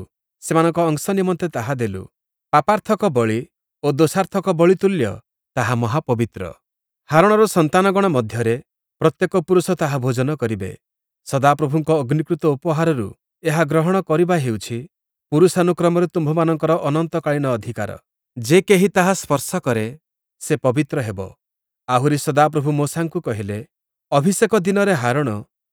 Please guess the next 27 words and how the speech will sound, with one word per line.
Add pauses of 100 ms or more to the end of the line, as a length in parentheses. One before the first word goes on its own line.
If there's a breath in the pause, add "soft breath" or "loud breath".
(120)
ଓ
ତାହାର
ପୁତ୍ରଗଣ
ସଦାପ୍ରଭୁଙ୍କ
ଉଦ୍ଦେଶ୍ୟରେ (600)
ଯେଉଁ
ଉପହାର
ଉତ୍ସର୍ଗ
କରିବେ, (440)
ତାହା
ଏହି। (420)
ସେମାନେ
ନିତ୍ୟ
ଭକ୍ଷ୍ୟ
ନୈବେଦ୍ୟ
ନିମନ୍ତେ (460)
ଐଫାର
ଦଶମାଂଶ
ସରୁ
ମଇଦା
ନେଇ (380)
ଅର୍ଦ୍ଧେକ
ପ୍ରଭାତରେ (380)
ଓ
ଅର୍ଦ୍ଧେକ
ସନ୍ଧ୍ୟାକାଳରେ
ଉତ୍ସର୍ଗ